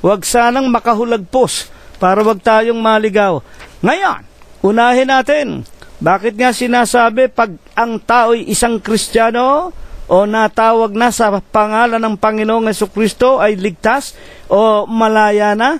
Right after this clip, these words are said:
sa pagkakatali kay Satanas? "There is therefore," basahin natin sa English, Romans chapter eight and the verse is one. "There is therefore now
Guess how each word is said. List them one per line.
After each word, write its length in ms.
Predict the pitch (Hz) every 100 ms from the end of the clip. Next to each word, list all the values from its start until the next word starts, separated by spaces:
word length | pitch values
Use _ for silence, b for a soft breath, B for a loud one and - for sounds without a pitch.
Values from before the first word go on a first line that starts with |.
| B B
sa 240 | - 202
pagkakatali 960 | - 202 - 208 214 208 208 208 208 214
kay 160 | 214
Satanas? 640 | 180 208 214 214 269 - - - B B B -
"There 320 | 131 254 277
is 480 | 269 330 370 320 -
therefore," 720 | 262 277 240 269 269 180 127
basahin 560 | 120 180 226 240 247 247
natin 240 | 247 247
sa 160 | - 214
English, 400 | 233 240 269 208
Romans 960 | 156 170 247 277 285 311 359 - - B B B B -
chapter 480 | 202 202 - 220 -
eight 240 | 240 294 -
and 240 | 220 208 185
the 80 | 151
verse 320 | 131 233 -
is 240 | 226 214
one. 400 | 208 143 110 110 B B B B
"There 400 | 135 269 294 277
is 680 | 247 311 359 370 370 339 -
therefore 960 | 196 220 285 247 - 294 220 151 110 110
now 720 | 165 294 392 370 196 135 101